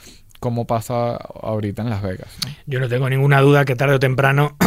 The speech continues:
Speaker 2: <clears throat> en Las Vegas se va a poder pagar con U S T D y se va a poder pagar con moneda virtual, porque ya se ha-, ya se paga los grandes eventos high roller y las World Series tiene muchos eventos muy caros. La World Series ha habido años que ha tenido eventos de un millón de dólares de buy-in.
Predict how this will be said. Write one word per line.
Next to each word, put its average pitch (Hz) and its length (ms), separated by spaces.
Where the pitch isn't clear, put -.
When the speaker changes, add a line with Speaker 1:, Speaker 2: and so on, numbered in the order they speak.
Speaker 2:
<clears throat> 139 200
en 135 260
Las 113 160
Vegas 131 240
se - 80
va 120 60
a 120 60
poder 107 480
pagar 117 340
con 110 460
U 139 180
S 135 160
T 123 160
D 143 100
y 151 60
se 131 80
va 123 80
a 120 40
poder 123 200
pagar 120 260
con 120 140
moneda 120 240
virtual, 123 460
porque 113 580
ya 131 240
se 135 180
ha-, 135 160
ya 147 200
se 143 160
paga 135 300
los 120 160
grandes 131 320
eventos 127 340
high 120 160
roller 131 280
y 147 100
las 127 220
World 143 240
Series 147 500
tiene 143 380
muchos 139 460
eventos 123 400
muy 127 260
caros. 113 460
La 107 200
World 123 160
Series 139 300
ha - 60
habido 135 220
años 147 240
que - 80
ha 135 40
tenido 143 360
eventos 147 400
de 135 200
un 180 280
millón 147 400
de 120 120
dólares 120 380
de 117 120
buy-in. 113 360